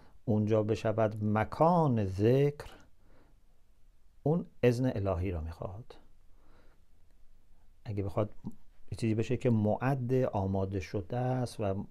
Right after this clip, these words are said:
استفاده اصلیش ذکر خداست، نه اینکه تصادفی حالا یه کسی یه ذکری بگه یا یه دو رکعت نماز بخونه. این خانه ها که خداوند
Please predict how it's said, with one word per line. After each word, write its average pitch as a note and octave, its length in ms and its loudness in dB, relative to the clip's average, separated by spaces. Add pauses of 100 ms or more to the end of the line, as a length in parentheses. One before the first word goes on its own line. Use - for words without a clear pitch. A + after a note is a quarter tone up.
استفاده G2+ 760 -2
اصلیش A2 500 -2
ذکر G#2 280 0
خداست، F#2 640 -6
نه E3+ 60 0
اینکه A#2 240 0
تصادفی A2 720 -4
حالا G#2 140 -2
یه G#2+ 100 -2
کسی G#2+ 260 -4
یه G#2 100 -2
ذکری G2+ 360 -4
بگه G2 260 -2
یا G2 120 -2
یه G2 120 -4
دو G2+ 140 -4
رکعت F2+ 320 -6
نماز F2+ 260 -6
بخونه. F2+ 380 -8 (2750)
این A3+ 260 6
خانه F#3 480 4
ها D#3+ 400 4
که D3+ 140 -4
خداوند C#3 680 2